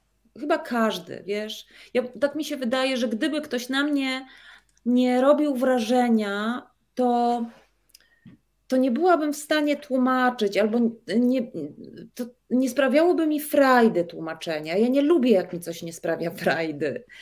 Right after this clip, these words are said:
E, znaczy, oczywiście zdarza się, to nie jest tak, że mi jakby żyję tylko tym, co sprawia mi frajdę. To, to by było <laughs> dosyć okrutne, myślę.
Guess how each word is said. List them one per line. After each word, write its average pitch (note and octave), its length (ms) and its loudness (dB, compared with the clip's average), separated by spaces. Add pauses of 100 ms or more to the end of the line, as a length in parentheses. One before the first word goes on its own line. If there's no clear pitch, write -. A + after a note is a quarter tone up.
(380)
E, F#3 640 6
znaczy, - 200 -2
oczywiście A#3 480 2
zdarza G#3 400 8
się, E3+ 120 -6
to F3 100 -6
nie G3 140 -2
jest - 180 -2
tak, F#3 200 2
że E3+ 100 -2
mi E3 200 -4 (160)
jakby C#3+ 400 -6
żyję F3+ 380 4
tylko F3 640 0 (880)
tym, G3+ 220 6
co F3+ 120 -8
sprawia F#3 360 2
mi A3 120 0
frajdę. G3+ 460 6
To, - 120 -12 (100)
to G3 80 -8
by F3+ 100 -8
było F3+ 260 0
<laughs> A3+ 60 4
dosyć - 260 -4
okrutne, A#3 680 -2
myślę. F3+ 460 -6